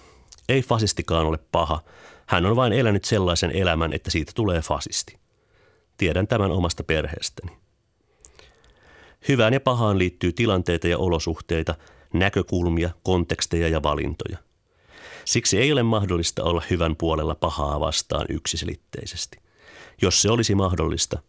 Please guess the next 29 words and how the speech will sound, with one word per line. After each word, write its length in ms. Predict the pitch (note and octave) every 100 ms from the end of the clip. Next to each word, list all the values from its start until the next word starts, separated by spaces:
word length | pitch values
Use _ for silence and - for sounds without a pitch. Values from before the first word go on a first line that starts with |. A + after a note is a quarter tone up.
| _
kaikki 400 | G2 E2+ - - -
olisivat. 600 | E2 - - G#2+ - - _ _ _ _ - - - - -
Siksi 300 | - - B2
pahaa 340 | D3 D3 A#2+
ei 80 | A#2
voi 180 | A2+ G#2+
vangita 360 | A#2 G2 F2+ F#2+
hakaristiin 760 | G#2 - G2+ G2 - - F2
ja 60 | E2+
päästä 300 | F2 E2+ -
siitä 300 | - D#2+ E2+
eroon 320 | F2 D#2+ E2
hakaristit 580 | F2 E2 D#2+ D2+ - -
kieltämällä. 680 | - - - - - F2+ - _ - - -
Siksi 280 | - G#2 -
pahaa 400 | - B2+ C#3 G2+
ei 120 | A2+
voi 120 | G#2+ -
osoittaa 520 | G#2+ G2 F2 - E2
ihmisessä 460 | G#2 F2+ E2 D#2 -
ilman, 420 | G2+ G2+ E2+ E2 E2
että 220 | E2+ -
sormi 340 | - F2+ D#2+ D2+
osoittaa 540 | E2+ D#2 D2 - - -
peiliin. 540 | - G1+ - - - D#2 _ _ _ _ _ _ _ _ _ _ _ - - - - - - _
Ihmiset, 580 | E3+ E3+ A2+ G2+ G#2 - - _ _ -
aivan 260 | A2 A2 G#2
kaikki 480 | A#2+ G#2+ - F2 E2
heistä, 380 | E2 D#2 -